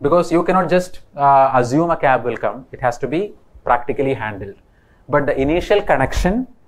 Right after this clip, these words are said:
and pooling of cab is done by MongoDB. And then when you actually search and click on a cab, "I want this cab" or "Give me a cab,"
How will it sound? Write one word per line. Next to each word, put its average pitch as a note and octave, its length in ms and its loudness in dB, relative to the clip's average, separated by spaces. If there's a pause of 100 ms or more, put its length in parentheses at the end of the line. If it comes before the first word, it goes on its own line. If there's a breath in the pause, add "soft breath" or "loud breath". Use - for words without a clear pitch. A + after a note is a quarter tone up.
and C3+ 180 2
pooling D3+ 340 4
of C3+ 200 2
cab C3+ 380 2 (180)
is A#2 140 -2
done A2+ 200 0
by C#3 120 6
MongoDB. G#2 600 -2 (680 soft breath)
And D#3 280 4
then G#3+ 240 6
when A3+ 140 6
you A3 80 0
actually G3+ 440 4
search F3 300 2
and F3+ 220 -4
click E3 220 2
on E3+ 140 2
a D3+ 40 0
cab, A#2 280 0
"I A#2+ 120 2
want C3 340 0
this C3 200 -2
cab" G2 280 -4 (140)
or A2 140 -14
"Give A#2 180 -2
me C#3+ 180 0
a B2 60 2
cab," A#2 440 -6